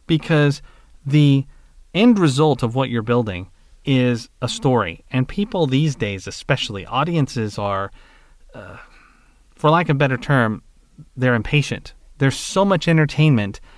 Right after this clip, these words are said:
that we could be indulging, whether it be a book or a movie or T V show, that people really want to get to the point. They wanna, they wanna read the story.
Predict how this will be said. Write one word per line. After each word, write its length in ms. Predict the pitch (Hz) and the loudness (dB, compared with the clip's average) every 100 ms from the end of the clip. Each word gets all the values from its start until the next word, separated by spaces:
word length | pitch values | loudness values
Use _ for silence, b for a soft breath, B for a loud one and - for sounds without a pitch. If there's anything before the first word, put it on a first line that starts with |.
| b b b | b b b
that 180 | 127 117 | -6 -2
we 140 | 143 143 | 0 0
could 220 | 147 120 | -2 0
be 440 | 123 113 107 104 - - | 2 2 0 -4 -10 -6
indulging, 580 | 113 139 156 117 101 | 0 2 2 0 -6
whether 220 | 104 110 107 | -4 -4 -4
it 80 | |
be 100 | 104 | -4
a 60 | 95 | -4
book 320 | 107 117 107 | 2 2 2
or 60 | 113 | -4
a 60 | |
movie 320 | 107 131 120 107 | 0 0 0 -2
or 60 | |
T 180 | - 113 | -2 -2
V 160 | 151 170 | 0 -2
show, 320 | 123 98 - B B B B B | -2 -4 -6 B B B B B
that 260 | 147 135 131 | -2 -2 -2
people 380 | - 202 180 143 | -4 0 2 4
really 280 | 135 170 151 | 4 2 0
want 520 | 131 123 107 113 - - | 2 0 0 -6 -16 -6
to 100 | 131 | -6
get 280 | 107 135 - | -2 -4 -4
to 100 | 117 | -8
the 100 | 107 | -6
point. 360 | - 101 - | -6 -6 -4
They 100 | 120 | -4
wanna, 500 | 110 104 98 95 87 - - _ _ - | -4 -4 -6 -6 -10 -14 -20 _ _ -4
they 160 | 120 | 2
wanna 200 | 156 160 | 2 2
read 240 | 123 123 110 | 4 4 2
the 60 | |
story. 560 | - - 107 101 92 | -6 -4 -2 -2 -8